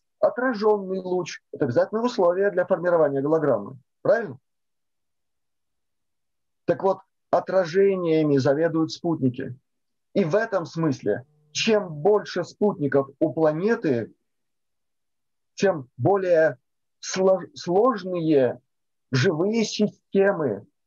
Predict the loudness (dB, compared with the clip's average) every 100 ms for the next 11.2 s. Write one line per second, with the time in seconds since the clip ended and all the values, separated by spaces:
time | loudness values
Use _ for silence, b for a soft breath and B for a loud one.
0 | _ _ -20 -20 _ _ _ _ _ _
1 | _ _ _ _ _ _ -2 0 -2 -2
2 | 0 2 2 0 0 -2 0 -2 -2 -10
3 | -6 -6 -6 -8 -20 _ _ -6 -2 -2
4 | -2 -2 -2 0 2 0 -2 -8 -6 -2
5 | -2 0 0 0 -6 -8 -20 _ _ _
6 | _ _ _ _ _ _ _ _ _ _
7 | _ 0 0 0 -4 -2 -4 -2 0 0
8 | -8 _ _ -18 -4 0 2 2 2 -2
9 | -4 -4 -8 _ -20 _ _ _ _ _
10 | _ _ -10 -10 -2 0 0 -2 0 2
11 | 0 -8